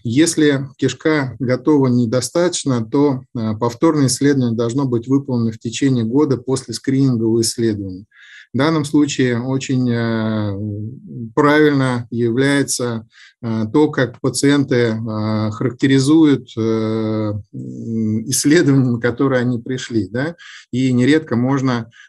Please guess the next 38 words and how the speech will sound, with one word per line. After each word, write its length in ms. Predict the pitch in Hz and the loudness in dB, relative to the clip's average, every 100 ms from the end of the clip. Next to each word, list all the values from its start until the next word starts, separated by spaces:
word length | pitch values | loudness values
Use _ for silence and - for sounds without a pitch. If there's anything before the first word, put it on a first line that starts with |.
| - | -8
услышать 580 | 113 156 147 127 110 120 | -2 2 2 2 0 -2
от 180 | 110 | -4
людей, 360 | 117 120 147 160 | -4 0 4 4
может 280 | 123 117 107 | 4 0 0
быть, 200 | 104 107 | -4 -2
не 80 | 120 | -2
очень 280 | 117 117 | -2 -4
образованных, 720 | 104 107 110 135 165 156 127 | -4 -2 0 2 2 2 0
что 160 | 120 113 | -2 -4
они 160 | 117 110 | -4 -2
пришли 380 | 107 107 - | -4 -6 -4
на 160 | 110 104 | -4 -2
ка-, 240 | - - - | -4 -4 -4
на 140 | 107 | -6
колоскопию, 960 | 107 170 190 170 - 143 139 147 139 117 | 0 2 2 0 0 -2 0 2 2 2
на 100 | 107 | -2
фекалоскопию. 1080 | 120 117 165 165 147 - 135 139 139 123 120 - - _ | -6 -2 2 2 0 -2 -4 0 0 0 -6 -16 -20 _
К 40 | - | -6
сожалению, 560 | 120 131 175 175 147 | -4 2 2 2 2
если 340 | 139 147 135 139 | 0 0 0 0
это, 480 | 135 139 127 123 113 | 0 -2 -2 -2 -6
э, 260 | 135 120 113 | -6 -4 -2
действительно 500 | 110 - 160 151 131 | -2 2 2 2 0
случается 600 | - 117 139 131 120 - | -2 -2 0 0 0 -4
так, 320 | 104 165 170 - | -2 0 0 -4
то, 260 | 127 135 123 120 | -4 -2 -2 -4
э, 320 | 127 117 120 113 | -8 -6 -4 -2
говорить 420 | 110 120 143 135 | 0 2 2 0
о 80 | 110 | -2
том, 220 | 139 123 | -4 -4
что 240 | - 120 | -4 -4
это 160 | 117 113 | -2 -4
была 240 | 117 117 | -2 0
выполнена 420 | 117 110 113 113 | 0 -2 -2 -2
качественная 460 | 110 160 160 - 131 | 0 -2 -2 -4 -6
колоноскопия, 680 | - 131 120 - 113 - 139 | -4 -4 -4 -4 -6 -2 -2
не 140 | 117 | -2
приходится. 640 | 110 110 107 107 90 - | -2 -6 -4 -6 -6 -12